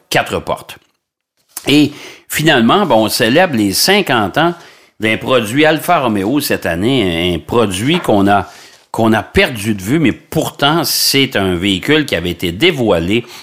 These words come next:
en mille neuf cent soixante-sept, sept plutôt, à l'Exposition universelle de Montréal. Et c'est l'Alfa Romeo Montréal.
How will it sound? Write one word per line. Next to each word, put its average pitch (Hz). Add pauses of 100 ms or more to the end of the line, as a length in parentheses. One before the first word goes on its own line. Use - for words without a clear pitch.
(140)
en 80
mille 175
neuf 160
cent 117
soixante-sept, 95
sept -
plutôt, 131 (260)
à 92
l'Exposition 151
universelle 120
de 101
Montréal. 107
Et 117
c'est -
l'Alfa 151
Romeo 135
Montréal. 143